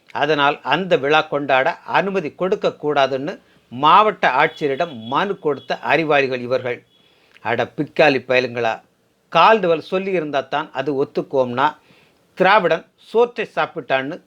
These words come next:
கால்டுவெல் எழுதி வச்சிருக்காரா? இருந்தா காட்டுங்க. திராவிடன் சோறு சாப்பிட்றவன்னு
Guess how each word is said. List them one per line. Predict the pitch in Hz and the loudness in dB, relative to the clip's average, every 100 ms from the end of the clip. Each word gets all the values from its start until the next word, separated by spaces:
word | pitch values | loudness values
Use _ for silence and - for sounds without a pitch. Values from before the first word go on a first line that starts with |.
| _ | _
கால்டுவெல் | 156 165 156 139 151 | 2 2 2 -4 -8
எழுதி | 123 147 151 139 | -6 -4 -4 -4
வச்சிருக்காரா? | 131 - 123 127 117 110 - _ _ _ _ _ _ - | -4 -6 -8 -4 -4 -4 -8 _ _ _ _ _ _ 2
இருந்தா | 196 190 175 | 4 6 4
காட்டுங்க. | 165 135 120 123 113 107 - _ _ _ - | 2 0 -4 -6 -8 -10 -12 _ _ _ -4
திராவிடன் | 165 175 165 156 - | 2 2 2 -4 -8
சோறு | - 196 196 | -8 -4 -4
சாப்பிட்றவன்னு | 180 151 143 139 131 127 131 | -4 -6 -6 -6 -8 -6 -8